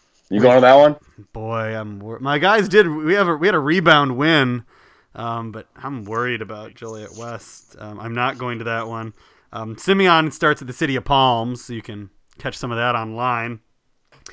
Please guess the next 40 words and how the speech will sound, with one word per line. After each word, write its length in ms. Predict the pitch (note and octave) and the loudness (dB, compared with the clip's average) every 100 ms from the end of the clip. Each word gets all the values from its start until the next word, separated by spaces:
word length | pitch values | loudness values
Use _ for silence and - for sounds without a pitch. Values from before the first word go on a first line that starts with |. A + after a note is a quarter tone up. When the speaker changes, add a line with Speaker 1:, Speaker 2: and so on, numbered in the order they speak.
| - | -20
Speaker 2:
Friday 380 | - F#3+ B3+ C#4 | -2 2 2 2
isn't 200 | A3 G#3+ | -2 -2
as 100 | G#3 | -2
bad 220 | D3+ D3+ | 2 4
as 80 | E3 | 4
I 80 | D3 | 0
expected 580 | A#2+ - - D3 - A2+ | -4 -6 -4 -4 -6 -16
it 120 | G#2 | -16
to 80 | A2 | -14
be, 320 | G#2+ A#2 A2+ _ - _ | -10 -10 -10 _ -20 _
um, 540 | A#2+ B2 A#2+ A2+ G#2+ G#2+ - | -4 -2 -2 -6 -10 -14 -16
with 120 | B2 | -10
the 80 | A#2 | -2
holidays 500 | B2+ C3 B2 A2 G#2+ | 0 2 0 -2 -4
coming 220 | C3 A#2+ | -8 -6
up. 120 | A2+ G#2+ | -6 -8
But 120 | A2 | 0
Brother 280 | D#3 D#3+ D#3 | 2 2 2
Rice 300 | D3+ D3+ D3 | 2 0 -2
Loyola, 680 | C#3+ C3 C3 C3+ C3+ C3+ - _ _ _ | 0 2 2 2 0 -2 -6 _ _ _
Saint 400 | - D3 C#3 C3 | -6 -2 -2 -4
Speaker 1:
I 60 | A2+ | 0
like 280 | A#2+ C#3 | 2 4
that 200 | A2+ A2 | 4 4
Speaker 2:
Ignatius. 320 | F#2 F2+ D#2+ - | 2 -6 -14 -16
Speaker 1:
one. 60 | - | -6
Speaker 2:
Yeah, 340 | D3+ D3 G2+ | -2 -2 -2
it 100 | A2 | -8
should 160 | - C3+ | -12 -10
be 80 | A#2+ | -6
good. 340 | C3+ G#2 G2 | -4 -4 -6
Uh, 220 | G#2+ G#2 F#2+ _ _ _ _ | -10 -10 -12 _ _ _ _
Loy-, 260 | C3 C#3 | -2 -2
if 120 | C3 D3 | -2 0
you 60 | |
wanna 180 | D#3+ D#3+ | 2 2
see 180 | - E3 | 0 -2
a 60 | |
thirty-point 580 | C#3+ E3 D#3 C#3+ D#3 C3+ | 0 -2 -2 -2 -2 0
game 480 | C3 D3 C3 A2+ G2+ | 0 0 0 -2 -8